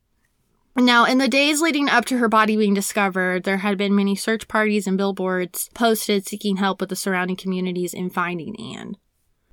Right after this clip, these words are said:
After her body was discovered, there was an eyewitness who stated that they had seen Anne's car broken down alongside the road and that they hadn't stopped because they'd seen, and this is in quotes, "a good Samaritan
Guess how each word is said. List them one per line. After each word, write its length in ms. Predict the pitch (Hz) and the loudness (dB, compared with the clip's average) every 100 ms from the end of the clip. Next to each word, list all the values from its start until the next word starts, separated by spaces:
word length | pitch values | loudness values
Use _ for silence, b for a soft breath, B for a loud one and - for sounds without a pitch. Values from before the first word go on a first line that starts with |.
| _ | _
After 100 | - 302 | -2 4
her 60 | |
body 220 | 277 269 | 6 6
was 160 | 262 254 | 4 2
discovered, 720 | 240 - 220 208 208 202 208 202 | 0 2 2 4 4 4 2 2
there 120 | 196 | 2
was 200 | 208 208 | 4 4
an 100 | 196 | 2
eyewitness 720 | - 202 226 214 208 202 - | 2 2 4 2 2 0 0
who 100 | 208 | -2
stated 420 | - 202 190 196 | 0 0 2 0
that 140 | 190 | 0
they 140 | 196 190 | 0 0
had 160 | 185 | 0
seen 340 | 180 - 262 262 | -4 0 2 2
Anne's 260 | 202 202 | 2 0
car 280 | - 196 190 | 0 0 0
broken 320 | 190 190 196 | 0 -2 -2
down 240 | 180 180 180 | -2 -2 -2
alongside 480 | 180 180 - 175 175 | -2 -4 -4 -4 -2
the 100 | 180 | 2
road 460 | 254 262 202 196 | 4 6 4 2
and 140 | - 196 | 0 0
that 120 | 190 | 2
they 120 | 196 | 0
hadn't 400 | 190 247 320 320 | 2 4 4 2
stopped 420 | - 196 180 - - | 0 2 2 0 -4
because 280 | 208 220 | 0 2
they'd 240 | 202 214 202 | 4 2 2
seen, 400 | - 254 214 190 | 0 2 2 2
and 160 | 190 | 0
this 120 | 196 208 | 0 2
is 120 | 202 | 2
in 120 | 214 | 2
quotes, 600 | - 381 262 180 - - | 4 6 6 4 -2 -6
"a 180 | - 233 | 2 2
good 340 | 185 254 330 370 | 4 4 4 2
Samaritan 920 | - 349 330 392 302 214 196 185 | 2 4 4 4 4 2 0 0